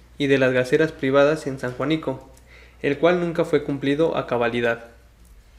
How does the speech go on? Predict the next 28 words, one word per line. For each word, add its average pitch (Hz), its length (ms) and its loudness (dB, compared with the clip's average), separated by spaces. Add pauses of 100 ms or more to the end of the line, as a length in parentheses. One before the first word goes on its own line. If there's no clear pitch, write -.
(880)
En 151 120 -2
San 143 180 0
Juanico 165 540 -2
aún 147 220 0
per-, 160 200 -2 (300)
permanecen 143 720 -2 (220)
seis 151 360 0
empresas 147 440 0
gaseras 147 520 0
y 147 80 -4
la 131 180 2
planta 147 360 2
satélite 139 520 -6
norte 127 360 -4
de 127 80 -2
Pemex, 147 460 -2 (340)
la 123 180 -2
cual, 151 320 2 (460)
el 135 160 0
once 160 200 0
de 160 80 4
noviembre 139 360 2
de 135 100 4
mil 127 180 -2
novecientos 131 500 -2
noventa 123 340 -2
y 143 80 -4
seis, 131 340 -8